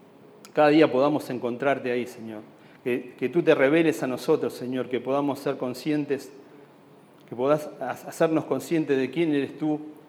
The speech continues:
y quiénes somos nosotros y de cuánto te necesitamos, Señor. Gracias, Señor, por este regalo que nos has dejado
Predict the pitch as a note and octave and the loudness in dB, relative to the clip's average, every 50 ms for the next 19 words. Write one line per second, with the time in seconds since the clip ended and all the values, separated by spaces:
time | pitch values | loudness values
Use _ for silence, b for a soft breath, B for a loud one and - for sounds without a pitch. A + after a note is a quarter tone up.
0 | - - A#2+ A2 C#3+ D3 C#3+ B2+ - - C#3+ C#3 C3 A#2+ A#2+ A#2 - - B2+ A2 | -16 -16 -10 -6 -4 -4 -4 -4 -6 -8 -8 -8 -8 -8 -10 -12 -8 -6 -6 -6
1 | G#2 - - - - B B B B - C3 C3 B2+ B2+ B2+ C#3 D#3+ E3+ D#3 D3 | -6 -10 -16 -18 -20 B B B B -4 -2 -2 -2 -2 -2 -2 -2 -2 0 -2
2 | C#3+ C3 A#2 B2 B2 A#2+ A#2 - - - - A#2+ A2+ B2 A#2+ A2 A2 G#2 - - | -6 -6 -6 -6 -8 -8 -10 -12 -16 -18 -20 -16 -10 -10 -10 -10 -10 -12 -16 -20
3 | A#2 A2+ A2+ A2 - - _ _ _ B B B B B B B B - D3 D#3 | -20 -20 -20 -20 -20 -20 _ _ _ B B B B B B B B 4 4 4
4 | D3+ D#3 D3+ - - C#3 C3 C#3 D3 D3 C#3+ C#3+ - - - B B B B B | 4 2 -2 -2 -2 -2 0 2 2 2 0 -2 -6 -12 -18 B B B B B
5 | B - - - B2 A#2+ C3+ C3+ - - C#3+ B2+ A#2+ B2 B2 C3 D3+ D#3+ D3 C3 | B -20 -8 -2 0 0 0 0 0 0 0 0 2 2 4 6 6 6 6 4
6 | B2 A#2+ A#2 A2+ A#2 A2 - C3 A2+ A#2 A#2 - - C3+ B2 A2+ G#2+ - | 2 2 0 -2 -4 -6 -8 -10 -10 -10 -10 -6 -2 -2 0 0 -2 -4